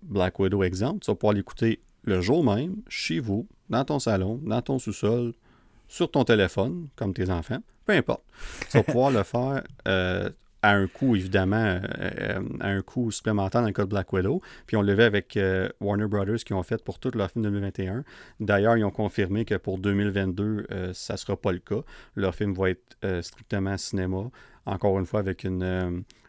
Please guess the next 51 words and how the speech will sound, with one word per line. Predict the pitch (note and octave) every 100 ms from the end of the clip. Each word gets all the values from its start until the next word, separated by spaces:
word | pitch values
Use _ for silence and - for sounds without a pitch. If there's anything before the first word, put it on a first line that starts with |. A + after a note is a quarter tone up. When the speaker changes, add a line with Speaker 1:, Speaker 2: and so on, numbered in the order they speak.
| -
Speaker 1:
une | G#2+
fenêtre | F#2 G#2+ G#2+
d'exclusivité | G2+ - G#2+ F#2+ F2+ - G#2+
un | G2+
peu | F#2+ F#2+
plus | -
courte. | - - -
Ils |
n'ont | F#2+
pas | G2 G2+
spécifié | G#2 - -
le | G#2+
nombre | G2+ G2
de | F#2
jours, | G2
mais | A#2 F#2
je | F#2
m'attends | F2+ G2+
à |
ce | -
que |
ce | -
soit | G2 -
un | G#2
à | F#2+
deux | F#2 F2+
mois | F#2 F#2+
maximum. | F2 - G2 F#2 F2+
Euh, | F2+ G2+
je |
pense | - D3+
que |
ça | A#2
va | G2 F#2+
vraiment | G2 F#2+ G2
tourner | - F#2+ G2
autour | F#2+ B2
de | A#2+
ça. | - G#2 - - - - -
Mais | G#2+
dans | G#2
le | G2+
fond, | D#3+ F3+
nous, | D3
on | D3 G2
est, | G2+ G2+ -
on | G2 A#2+
est |
gagnants | B2+ G#2 G2+ G#2
là-dedans, | F2 F2 F2+
là. | F2